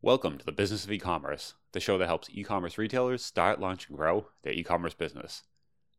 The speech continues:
I'm your host, Charles Plusky, and I'm here today to talk about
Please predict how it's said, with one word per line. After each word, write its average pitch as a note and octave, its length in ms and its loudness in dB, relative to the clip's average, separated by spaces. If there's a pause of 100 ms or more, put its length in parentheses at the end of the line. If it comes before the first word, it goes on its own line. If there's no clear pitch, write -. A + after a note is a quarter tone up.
(180)
I'm F2+ 140 -2
your F#2 80 0
host, A#2+ 300 2
Charles E2+ 260 4
Plusky, G#2+ 460 -2 (260)
and F#2+ 100 2
I'm C3+ 100 2
here A#2+ 120 0
today E2+ 300 0
to - 100 -10
talk F2 240 2
about D#2+ 360 0